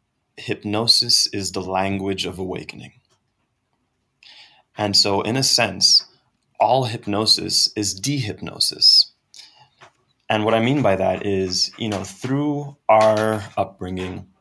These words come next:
from our parents, our society, all cul-, our cultures, from T V, so on and so forth, we're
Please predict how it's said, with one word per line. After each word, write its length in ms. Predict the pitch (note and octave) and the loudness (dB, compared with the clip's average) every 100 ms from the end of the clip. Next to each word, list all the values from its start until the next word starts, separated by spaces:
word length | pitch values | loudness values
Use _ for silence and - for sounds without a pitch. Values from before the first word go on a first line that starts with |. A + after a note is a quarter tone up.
| _ | _
from 260 | - F#2+ G#2 | -10 -4 0
our 160 | G#2+ | 0
parents, 520 | - G2 F#2 F#2+ F2+ | 0 0 0 -4 -4
our 120 | F2+ F2+ | -4 -4
society, 640 | A2 - F2+ F2+ F2+ F#2 | -2 0 0 0 -4 0
all 140 | G#2 A2 | 0 2
cul-, 280 | F#2+ F#2 - | -2 -2 -4
our 120 | G2 | -8
cultures, 640 | - F#2+ F#2 - F2+ F#2 - | -6 -6 -4 -6 -6 -6 -6
from 200 | G2+ A2 | -6 -6
T 260 | - F#2+ | -6 -8
V, 180 | F2+ F#2 | -10 -10
so 220 | - F#2+ | -8 -6
on 80 | F#2+ | -4
and 120 | G#2+ | -2
so 180 | - F2 | -2 -2
forth, 340 | - - - - _ _ _ _ _ | -8 -10 -10 -16 _ _ _ _ _
we're 540 | G#2 A2 G#2+ G#2 G2 | 0 2 4 2 -2